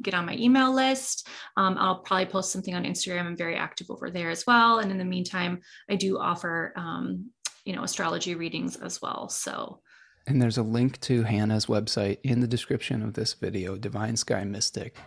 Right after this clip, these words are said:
Speaker 2: dot com. Uh, again, sign up for the, the Decans of Taurus on May the fourteenth. Please join me for that. Uh, as you are all were seeing, there is a book,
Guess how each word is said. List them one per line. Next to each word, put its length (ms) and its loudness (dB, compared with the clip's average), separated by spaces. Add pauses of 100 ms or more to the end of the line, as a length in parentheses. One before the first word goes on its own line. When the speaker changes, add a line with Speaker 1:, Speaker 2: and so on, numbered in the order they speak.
(140)
Speaker 2:
dot 240 -6
com. 240 -6 (760)
Uh, 200 2 (140)
again, 420 6
sign 300 4
up 120 2
for 160 8
the, 300 8
the 140 4
Decans 400 8
of 80 2
Taurus 440 8
on 260 4
May 180 6
the 80 6
fourteenth. 680 6
Please 220 -2
join 260 4
me 100 6
for 140 0
that. 340 6 (420)
Uh, 240 2
as 240 6
you 140 8
are 100 8
all 140 8
were 140 6
seeing, 400 8
there 180 4
is 320 8
a 100 4
book, 240 2